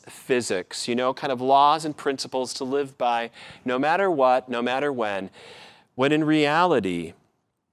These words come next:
he lived in the midst of a people that were filled with many conspiracy theories and cynicism as they hoped for a better day, as they were nostalgic for a golden era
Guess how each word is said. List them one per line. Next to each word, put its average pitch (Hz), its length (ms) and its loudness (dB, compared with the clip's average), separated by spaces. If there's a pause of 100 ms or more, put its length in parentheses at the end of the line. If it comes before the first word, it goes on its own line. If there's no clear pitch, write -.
(440)
he 139 100 2
lived 143 280 4
in 139 80 2
the 135 80 4
midst 131 300 0
of 131 60 -2
a 120 60 -2
people 131 400 -4
that 127 160 0
were 107 100 -2
filled 131 340 0
with 113 200 -4
many 147 380 2
conspiracy 101 800 -2
theories 151 640 -2
and 101 240 -10
cynicism 104 880 -2 (720)
as 131 240 2
they 131 120 4
hoped - 380 0
for 139 200 2
a 117 40 2
better 123 320 2
day, 120 640 2 (300)
as 117 180 -2
they 131 100 4
were 131 120 2
nostalgic 156 920 0
for 123 460 0
a 127 100 -2
golden 143 720 0
era 131 340 2